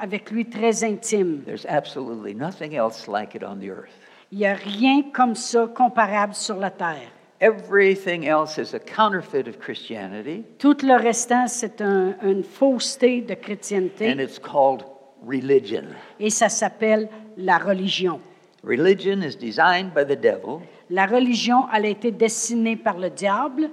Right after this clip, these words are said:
Speaker 2: to keep you away from God.
Speaker 1: pour vous garder loin de Dieu.
Speaker 2: Or if you know God,
Speaker 1: Ou que si vous connaissez
Speaker 2: it's
Speaker 1: Dieu,
Speaker 2: designed to pull you away from God.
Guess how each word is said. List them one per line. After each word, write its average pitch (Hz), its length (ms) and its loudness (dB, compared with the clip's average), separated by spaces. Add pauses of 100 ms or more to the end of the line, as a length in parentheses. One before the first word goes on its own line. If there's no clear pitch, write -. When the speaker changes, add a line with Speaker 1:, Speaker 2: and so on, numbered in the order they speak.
Speaker 2:
to - 80 -12
keep 190 320 -4
you 131 140 2
away 143 240 4
from 101 280 -10
God. 92 340 -12 (200)
Speaker 1:
pour 220 140 2
vous 208 160 -2
garder 214 420 4
loin 226 440 6
de 208 160 -4
Dieu. 220 460 2 (240)
Speaker 2:
Or 147 200 0
if 135 180 -2
you 123 100 -4
know 185 200 4
God, 104 380 -8 (600)
Speaker 1:
Ou 240 240 2
que 240 160 -2
si - 280 2
vous 254 120 0
connaissez 226 500 2
Speaker 2:
it's - 100 0
Speaker 1:
Dieu, 226 160 6
Speaker 2:
designed 151 380 6
to 123 60 -2
pull 131 400 0
you 117 160 -2
away 113 260 2
from 90 280 -12
God. 78 280 -16